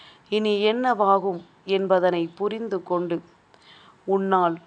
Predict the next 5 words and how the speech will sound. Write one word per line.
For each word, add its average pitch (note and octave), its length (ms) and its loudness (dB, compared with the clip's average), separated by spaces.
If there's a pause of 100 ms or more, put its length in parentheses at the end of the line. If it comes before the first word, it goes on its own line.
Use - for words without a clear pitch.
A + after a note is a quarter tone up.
(160)
முடியக்கூடிய G3+ 960 -2
பல F#3 260 2
விஷயங்களையும் F3 960 -2 (200)
உனக்கு E3+ 560 -4
நிச்சயமாக F3 920 -2